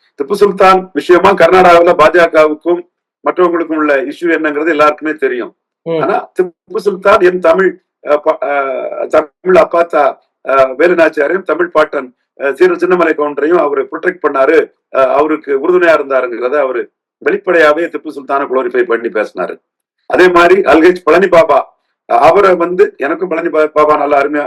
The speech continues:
Speaker 1: அஹ், நல்ல அறிமுகமானவரு, என்கிட்ட ரொம்ப அன்பா இருப்பாரு.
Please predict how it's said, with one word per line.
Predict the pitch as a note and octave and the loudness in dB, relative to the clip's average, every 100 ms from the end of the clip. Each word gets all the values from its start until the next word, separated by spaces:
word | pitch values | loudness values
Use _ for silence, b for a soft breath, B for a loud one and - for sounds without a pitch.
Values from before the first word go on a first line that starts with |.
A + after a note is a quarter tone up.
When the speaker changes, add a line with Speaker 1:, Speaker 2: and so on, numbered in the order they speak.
| - | -6
Speaker 1:
அஹ், | A2+ - C3 | -10 -6 -2
நல்ல | C3+ C3 | 2 2
அறிமுகமானவரு, | C3+ D3 C3+ B2+ B2 - - _ _ | 0 -2 -4 -2 -2 -4 -8 _ _
என்கிட்ட | - D#3+ D#3+ | -6 -2 0
ரொம்ப | E3 - | 0 0
அன்பா | C#3+ D#3 E3 | -2 2 0
இருப்பாரு. | - C3 C3 | 0 -2 -4